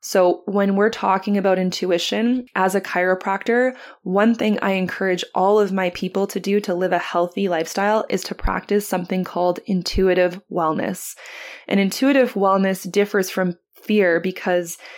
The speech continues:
it is the ability to be conscious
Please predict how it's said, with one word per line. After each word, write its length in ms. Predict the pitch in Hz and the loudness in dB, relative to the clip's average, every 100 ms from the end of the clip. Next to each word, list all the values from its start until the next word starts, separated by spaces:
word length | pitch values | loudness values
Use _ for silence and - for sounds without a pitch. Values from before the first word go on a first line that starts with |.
| - - | -6 2
it 100 | 196 | 4
is 160 | 190 | 2
the 140 | 180 202 | 2 2
ability 500 | 180 196 202 220 233 | 2 4 4 4 2
to 160 | 233 | 0
be 140 | 196 185 | -2 -4
conscious 880 | - - 190 202 - 214 247 - | -2 -2 2 0 0 0 0 -4